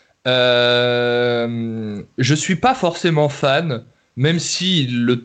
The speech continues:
le, le parodie presque tout au long du morceau de la, l'envolée sur, euh, « C'est un peu de détresse dans le creux de nos voix ». Euh, je trouve que c'est,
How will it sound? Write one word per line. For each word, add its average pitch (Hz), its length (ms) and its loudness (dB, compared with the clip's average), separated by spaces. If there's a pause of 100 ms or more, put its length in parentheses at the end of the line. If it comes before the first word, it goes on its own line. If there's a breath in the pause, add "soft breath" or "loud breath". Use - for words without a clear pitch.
le, 101 360 -2
le 95 160 -2
parodie 131 440 0
presque 147 480 -4
tout - 200 -10
au 120 40 2
long 120 120 -2
du 117 100 -4
morceau 123 380 0
de 131 120 2
la, 107 180 2
l'envolée 123 580 2
sur, 127 340 0
euh, « 107 160 2
C'est 131 220 -4
un 127 80 -2
peu 135 160 0
de 127 120 2
détresse 127 460 -2
dans 110 100 -2
le 113 100 0
creux 117 180 -2
de 110 100 0
nos 107 140 0
voix ». 110 420 0 (720 loud breath)
Euh, 104 560 2
je 107 160 -2
trouve 117 300 -4
que 123 100 0
c'est, 113 680 2